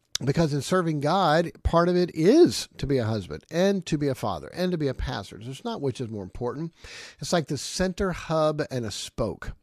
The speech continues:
uh, on the wheels of a bicycle. The center hub is God, and what we do is w-, God is our center and our core. We do what he wants us to do.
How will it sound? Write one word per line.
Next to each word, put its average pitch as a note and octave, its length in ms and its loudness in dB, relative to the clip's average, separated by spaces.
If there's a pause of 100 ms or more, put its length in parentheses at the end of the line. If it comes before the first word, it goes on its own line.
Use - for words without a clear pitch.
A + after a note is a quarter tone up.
(180)
uh, A#2+ 180 -2
on B2 180 0
the A#2+ 80 0
wheels A2 480 -2
of A2+ 80 -6
a G#2 80 -4
bicycle. G#2+ 600 -8 (380)
The C3+ 80 -6
center E3 240 2
hub D3+ 180 0
is B2+ 140 -4
God, A#2 600 -2
and C3 120 -4
what C3 120 -4
we C3 100 0
do B2+ 160 4
is D3+ 220 2
w-, A2+ 200 -10
God B2+ 300 0
is E3 100 0
our D3 120 0
center D3+ 360 -4
and D3 80 -2
our A2 120 -4
core. D#3 400 0
We A#2+ 180 -2
do B2+ 160 -2
what D3 100 2
he C3+ 60 0
wants C#3 320 -2
us A#2+ 80 -8
to B2 100 -6
do. D#3 280 2